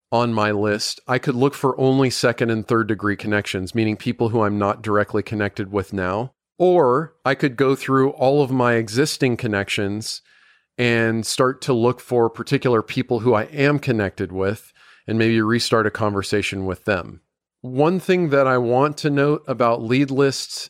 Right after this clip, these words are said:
is LinkedIn used to let you export all of your first degree connections, including their email addresses. And because marketers have abused it <laughs> so much, LinkedIn has discontinued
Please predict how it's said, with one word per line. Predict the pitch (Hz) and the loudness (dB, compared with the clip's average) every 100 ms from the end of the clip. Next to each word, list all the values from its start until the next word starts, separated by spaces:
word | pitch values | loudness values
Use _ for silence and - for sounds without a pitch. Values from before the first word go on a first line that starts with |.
| - | -2
is | 123 117 117 120 | 0 2 0 0
LinkedIn | 143 156 170 143 117 | -2 2 0 0 -4
used | 127 147 - | -2 -2 -2
to | - | -2
let | 123 120 | 0 0
you | 147 123 120 117 113 - _ 131 | -2 -2 0 0 -2 -6 _ -4
export | 143 - - 135 131 | -4 -4 0 2 2
all | 120 123 135 | 2 2 2
of | |
your | 123 | 0
first | 117 127 123 | -2 -2 -4
degree | - 117 120 | -4 -2 -2
connections, | - 117 107 - 139 147 139 - - _ _ _ _ | -2 -2 -2 -2 -2 -4 -6 -10 -14 _ _ _ _
including | 131 127 - 147 170 160 123 117 | -6 -6 -2 0 2 2 2 0
their | 104 117 117 | 2 2 2
email | 131 143 127 110 | 2 2 4 2
addresses. | 92 95 90 98 90 - - - | 0 -2 -4 -8 -10 -12 -14 -6
And | 120 117 113 113 101 - | -2 0 0 -2 -6 -10
because | 113 117 170 170 | -8 -2 0 0
marketers | 135 127 123 117 110 - | 0 0 0 0 -2 0
have | 113 | -2
abused | 107 98 127 127 - | -4 -4 -2 -2 -4
it | 107 | -8
<laughs> | |
so | - - 139 | -4 0 0
much, | 120 127 117 - - - _ _ _ _ _ - | 2 2 0 0 -4 -4 _ _ _ _ _ -4
LinkedIn | 127 143 147 135 | 0 2 2 0
has | 120 120 123 117 - | 0 0 0 -2 -8
discontinued | 143 98 135 - 131 107 131 123 107 92 85 | -8 -2 -2 -2 -6 -4 -2 -2 -2 -4 -8